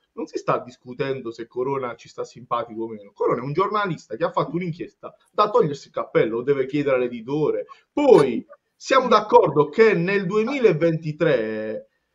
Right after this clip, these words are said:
prima negli anni ottanta, negli anni ottanta c'è successo uno scandalo sulle scommesse che è diecimila volte peggio quello di oggi, eh, perché sto sentendo: "No, eh, vabbè, i ragazzi di oggi". No, no, no, no.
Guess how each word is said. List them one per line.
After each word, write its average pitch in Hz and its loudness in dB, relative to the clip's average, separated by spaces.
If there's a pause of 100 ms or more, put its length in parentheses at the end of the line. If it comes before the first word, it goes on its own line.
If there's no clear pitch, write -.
(180)
prima 247 0
negli 180 0
anni 240 2
ottanta, 117 -2
negli 143 -2
anni 214 2
ottanta 113 -6 (840)
c'è 139 -10
successo 160 -4
uno 165 0
scandalo 165 0
sulle 135 -6
scommesse 131 -8
che 127 -6
è 127 -6
diecimila 156 -2
volte 151 0
peggio 113 -6
quello 110 -6
di 107 -8
oggi, 95 -8
eh, 127 -2
perché 123 -10
sto 135 -10
sentendo: 135 -6
"No, 143 0
eh, 143 4
vabbè, 135 2
i 135 0
ragazzi 139 -4
di 135 -4
oggi". 131 -2
No, 165 -2
no, 123 -4 (680)
no, 160 -2
no. 123 -4